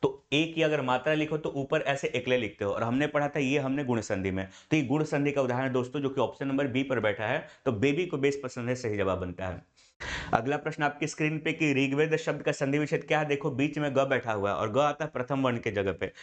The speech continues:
यानी कि ग का प्रथम वर्ण क होता है, क के नीचे हलंत ढूंढ लो, तो ऋक प्लस वेद बराबर हो जाता है ऋग्वेद। यहाँ ऑप्शन नंबर ए करेक्ट आंसर बनता है, अपना टाइम आएगा।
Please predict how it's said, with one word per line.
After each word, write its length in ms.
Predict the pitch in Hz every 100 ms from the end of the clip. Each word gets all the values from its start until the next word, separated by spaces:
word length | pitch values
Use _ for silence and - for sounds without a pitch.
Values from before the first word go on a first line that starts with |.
| -
यानी 200 | 123 143
कि 100 | 151
ग 180 | 131 151
का 100 | 151
प्रथम 300 | 147 143 156
वर्ण 140 | 151 147
क 180 | 151 156
होता 220 | 147 151
है, 80 | 151
क 100 | 143
के 120 | 143 135
नीचे 180 | 135
हलंत 280 | 135 117 117
ढूंढ 240 | 101 101 95
लो, 100 | 95 98 _
तो 100 | 135 123
ऋक 240 | 160 160 151
प्लस 240 | 151 156
वेद 240 | 135 151 139
बराबर 300 | 139 131 139
हो 120 | 123
जाता 240 | 123 139
है 60 | 127
ऋग्वेद। 440 | 95 104 95 - - _ -
यहाँ 200 | 135 151
ऑप्शन 320 | 131 - 156
नंबर 280 | 151 156 -
ए 80 | 147
करेक्ट 300 | 151 160 -
आंसर 240 | 127 143 123
बनता 280 | 123 123
है, 60 | 147
अपना 260 | 117 113 110
टाइम 260 | 101 95
आएगा। 280 | 87 85 90